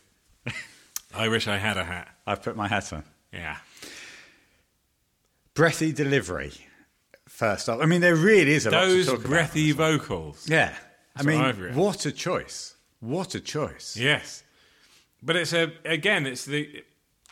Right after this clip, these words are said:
Speaker 1: we've got a little bit of a guitar intro, which is nice.
Speaker 2: Well, there's a driving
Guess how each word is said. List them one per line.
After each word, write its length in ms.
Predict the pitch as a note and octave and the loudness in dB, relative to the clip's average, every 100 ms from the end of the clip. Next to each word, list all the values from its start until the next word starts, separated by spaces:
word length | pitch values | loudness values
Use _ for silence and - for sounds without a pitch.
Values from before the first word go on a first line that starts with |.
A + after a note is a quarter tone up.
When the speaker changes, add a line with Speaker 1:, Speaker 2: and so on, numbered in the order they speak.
| - D3+ | -14 -10
Speaker 1:
we've 120 | D3 | -6
got 180 | F3 E3 | -4 -2
a 40 | |
little 240 | G#3 D3+ | 0 0
bit 160 | D3 D3+ | -2 -2
of 80 | C3 | -2
a 60 | B2 | -4
guitar 440 | C3 C#3 B2+ A2+ | -4 -2 0 -2
intro, 340 | G2+ F#2 F#2+ F#2 | -6 -10 -14 -14
which 140 | F2 | -14
is 120 | G2+ F#2+ | -16 -14
nice. 360 | E2+ F2 - - - | -14 -16 -18 -20 -2
Speaker 2:
Well, 160 | F#3+ E3+ | 0 4
there's 300 | F3+ F3+ F3+ | 4 4 2
a 60 | |
driving 840 | C3+ F3+ G3 A3+ E3 D#3 C#3 C3 | 0 0 2 2 0 -2 -2 -4